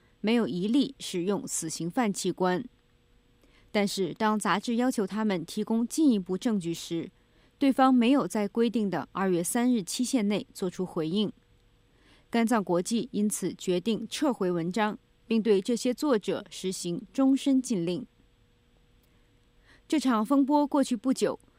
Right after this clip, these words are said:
中国前卫生部长、主导中国器官移植改革的黄杰夫罕见地站出来支持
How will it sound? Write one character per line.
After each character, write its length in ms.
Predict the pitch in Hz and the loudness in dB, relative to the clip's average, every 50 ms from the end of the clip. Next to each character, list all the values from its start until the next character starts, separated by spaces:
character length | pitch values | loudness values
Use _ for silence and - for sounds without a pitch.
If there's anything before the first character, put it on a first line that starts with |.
| _ _ _ | _ _ _
中 180 | - 302 320 320 | 0 2 2 4
国 220 | 277 285 247 247 | 6 6 6 6
前 260 | - - 247 208 208 | 4 2 0 2 2
卫 120 | 247 262 254 | 4 2 4
生 180 | - 269 262 | 4 2 2
部 100 | 262 254 | 2 0
长、 280 | 240 - 208 127 - - - _ _ _ _ _ _ _ | -2 -2 -2 -2 -4 -6 -12 _ _ _ _ _ _ _
主 120 | - 240 | -2 0
导 240 | 254 - 247 208 185 | 2 4 6 6 4
中 280 | 196 - 269 269 277 277 | 4 4 4 4 4 4
国 200 | - 226 190 196 | 4 4 2 2
器 220 | 202 - - 262 | 0 0 -2 -2
官 260 | 233 - 233 233 - | 0 0 0 0 -2
移 160 | - 208 208 233 | -2 -2 -2 -2
植 220 | 220 - 240 240 | -2 -2 -2 0
改 180 | - 202 135 139 | 0 0 0 0
革 220 | - - 170 170 | -2 -4 -2 -2
的 180 | 175 180 - - | -2 -2 -2 -4
黄 300 | - - 190 196 240 226 | -4 -2 -2 0 0 0
杰 160 | - 202 196 | 0 0 0
夫 320 | 208 - 254 277 285 - - _ _ | 0 0 -2 -2 -2 -2 -6 _ _
罕 340 | - - - 202 165 160 165 | -18 -8 -4 -4 -4 -2 -2
见 240 | - 262 262 233 202 | 0 0 2 2 2
地 180 | 185 160 - | 0 -2 -4
站 220 | - - 208 180 180 | -4 -4 -2 -2 -2
出 180 | - - 202 | -4 -4 0
来 220 | 190 175 170 - - - _ _ | 2 4 4 2 0 -6 _ _
支 200 | - - 294 311 | -4 -2 0 0
持 280 | 269 - - 208 175 | -2 -2 -2 -4 -4